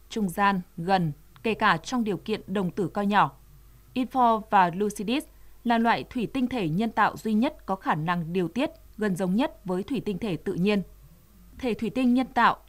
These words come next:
Toric cho phép điều chỉnh các loạn thị giác mạc đi kèm với bệnh đục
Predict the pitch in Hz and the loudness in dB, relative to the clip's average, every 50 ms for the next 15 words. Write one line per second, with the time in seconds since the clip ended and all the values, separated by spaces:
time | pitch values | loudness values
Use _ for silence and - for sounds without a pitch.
0 | - - - 233 220 202 254 320 - - - - - - - 254 240 - 294 320 | -12 -4 -2 -2 0 0 0 -2 -4 -8 -18 -20 -18 -6 -4 -4 -2 -2 -2 -4
1 | 311 - 233 208 190 - - 277 233 190 170 151 - - 262 285 - 247 226 226 | -2 0 0 0 0 0 -2 -2 -2 -2 -2 -4 -2 -2 -2 -2 -2 -2 0 0
2 | - - - 131 - 143 156 247 294 - 247 - 180 160 - - 190 202 226 214 | 0 0 -2 -8 -10 -4 -2 -2 0 2 2 2 2 0 0 -6 -4 -4 -4 -4
3 | - - 214 196 180 170 156 180 175 196 247 - - - 190 196 196 | -4 -4 -4 -2 -2 -2 -4 -4 -4 -4 -4 -6 -6 -6 -4 -2 -2